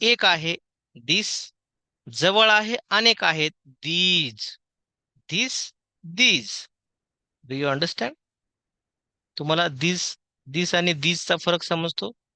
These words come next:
This हे केव्हा वापरायचं? जवळ आहे, एक आहे. जवळ आहे, अनेक आहेत, तर these वापरायचं. Now,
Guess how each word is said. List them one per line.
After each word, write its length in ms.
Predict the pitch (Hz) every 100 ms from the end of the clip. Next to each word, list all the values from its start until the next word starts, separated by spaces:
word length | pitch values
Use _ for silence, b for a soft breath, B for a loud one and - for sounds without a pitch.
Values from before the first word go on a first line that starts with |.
| _ _ -
This 440 | 185 - - - - _ _ -
हे 80 | 156
केव्हा 260 | 165 165
वापरायचं? 460 | 175 170 180 175 175
जवळ 380 | 131 139 170 180
आहे, 300 | 175 175 185 -
एक 280 | 165 175 135
आहे. 260 | 117 117 - _ _ _ _ _ _ _ -
जवळ 300 | 120 170 190
आहे, 240 | 190 185 202
अनेक 440 | - 170 214 208
आहेत, 260 | 175 156 147 _ _ _ _ _ _ _ -
तर 60 |
these 340 | 139 127 202 143
वापरायचं. 540 | 110 - 95 98 - _ _ _ _
Now, 120 | -